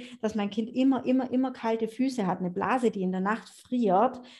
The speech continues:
die kann den Urin auch nicht halten, ne? Also mal so,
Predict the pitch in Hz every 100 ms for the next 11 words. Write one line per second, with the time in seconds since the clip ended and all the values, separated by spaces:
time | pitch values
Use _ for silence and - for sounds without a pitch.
0 | _ 220 208 - 220 247 226 - 202 226
1 | 247 247 226 240 226 180 - - 175 202
2 | 226 202 202 208 214 202